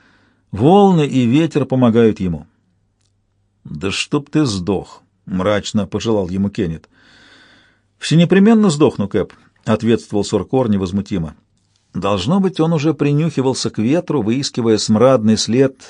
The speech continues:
невольничьего корабля. Или Старпому сопутствовала особого рода инфернальная удача, так скоро приведшая им навстречу этих работорговцев. Они преследовали типичный корабль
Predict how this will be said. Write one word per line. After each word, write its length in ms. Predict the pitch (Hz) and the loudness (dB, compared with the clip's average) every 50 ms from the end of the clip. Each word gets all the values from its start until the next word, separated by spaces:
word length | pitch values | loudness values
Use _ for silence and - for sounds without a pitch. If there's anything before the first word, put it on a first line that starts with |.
| - - _ | -20 -18 _
невольничьего 680 | - 98 110 117 110 117 123 123 117 110 98 - 95 90 | -2 2 2 4 4 4 4 4 4 2 2 0 -6 -6
корабля. 440 | 85 - 90 92 87 78 73 71 - _ _ _ _ _ _ _ _ _ _ _ _ _ _ _ _ _ _ _ _ _ _ _ _ _ _ - | -4 -4 -4 -4 -4 -4 -8 -12 -14 _ _ _ _ _ _ _ _ _ _ _ _ _ _ _ _ _ _ _ _ _ _ _ _ _ _ 0
Или 320 | 131 160 190 202 180 156 | 2 4 6 6 4 4
Старпому 720 | - - - 131 110 110 - 135 160 185 175 165 165 156 - - | 2 2 2 2 2 2 2 4 4 4 4 4 2 0 -2 -4
сопутствовала 680 | - 123 113 - 160 156 - - - 123 123 123 120 | -2 -2 0 0 -2 -4 -4 -4 -4 0 0 2 2
особого 440 | 113 - - 156 143 127 110 110 110 | 0 0 0 0 0 2 2 2 4
рода 220 | 120 131 117 127 | 4 2 2 0
инфернальная 760 | 127 113 110 98 - 117 107 92 113 117 123 131 127 123 123 | 0 0 -2 0 0 -2 0 2 2 2 2 2 2 0 -2
удача, 520 | 120 117 104 117 110 104 - - 113 113 113 _ - _ _ _ _ | -2 -2 0 0 0 -2 -4 -8 -12 -16 -18 _ -20 _ _ _ _
так 180 | - 117 107 - | -2 -2 -2 -2
скоро 260 | - - 139 131 123 | 0 0 2 2 2
приведшая 520 | - 113 117 107 123 131 - - 117 110 110 | 2 0 0 2 2 0 0 0 0 0 0
им 180 | 110 113 110 | 2 2 2
навстречу 500 | 110 104 98 - - 117 131 127 - - | 2 0 -2 -4 -4 -2 -2 -2 -2 -2
этих 260 | 110 98 - 98 - | -4 -4 -4 -6 -4
работорговцев. 720 | - 110 107 107 104 117 110 98 110 107 104 - - 101 - _ _ _ _ _ _ _ _ _ _ _ _ _ _ _ _ _ _ _ _ _ _ _ _ _ _ | -4 -2 -2 0 -2 -2 -2 0 -2 -2 -2 -4 -8 -14 -16 _ _ _ _ _ _ _ _ _ _ _ _ _ _ _ _ _ _ _ _ _ _ _ _ _ _
Они 240 | 117 123 151 208 214 | 0 2 4 4 4
преследовали 600 | 208 190 - - 165 190 214 190 190 185 175 170 | 4 2 2 2 2 2 4 4 4 4 4 2
типичный 520 | 151 - 165 139 170 165 151 - 139 131 117 | 2 0 -2 -2 -2 -2 -2 0 0 0 2
корабль 480 | - 131 131 135 127 110 101 101 90 | 2 4 4 4 4 2 0 -4 -6